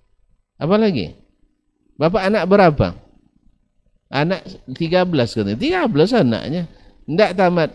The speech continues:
<laughs> Apa? Hanya tamat S D. Khawatir pada anaknya yang sudah S dua. Kalau gitu,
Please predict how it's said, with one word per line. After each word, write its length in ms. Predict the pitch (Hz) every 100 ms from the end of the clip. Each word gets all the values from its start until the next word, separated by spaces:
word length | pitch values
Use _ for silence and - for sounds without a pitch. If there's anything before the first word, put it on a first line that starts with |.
| -
<laughs> 160 | 151 -
Apa? 140 | 196 285 - 349 - -
Hanya 220 | 190 220
tamat 340 | 226 240 240 185
S 240 | 190 180 156
D. 240 | 135 107 143 - - -
Khawatir 560 | - 285 269 226 - 285
pada 320 | 262 233 185
anaknya 400 | 202 233 233 240
yang 40 |
sudah 220 | 214 190 160
S 180 | 175 160
dua. 280 | 139 123 - _ _ _ _ _ _ _ _ _ _ _ _ _ _ _
Kalau 160 | 98
gitu, 340 | 101 92 73